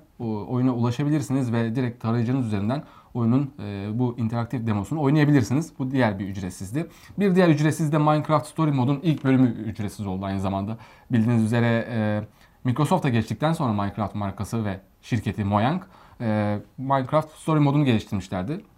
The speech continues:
İlk olan, e, gelen oyun oydu. Episode bir yani The Order of the Stone, PlayStation üç,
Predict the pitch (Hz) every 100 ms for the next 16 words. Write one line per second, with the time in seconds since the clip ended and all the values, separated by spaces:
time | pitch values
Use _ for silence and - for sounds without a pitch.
0 | _ 131 110 104 135 214 - _ _ 101
1 | 95 107 113 110 107 110 117 110 127 180
2 | - - 127 127 170 135 156 156 - -
3 | 127 120 127 135 123 117 135 127 120 117
4 | 123 110 - 139 165 - - - 143 123
5 | 139 120 117 127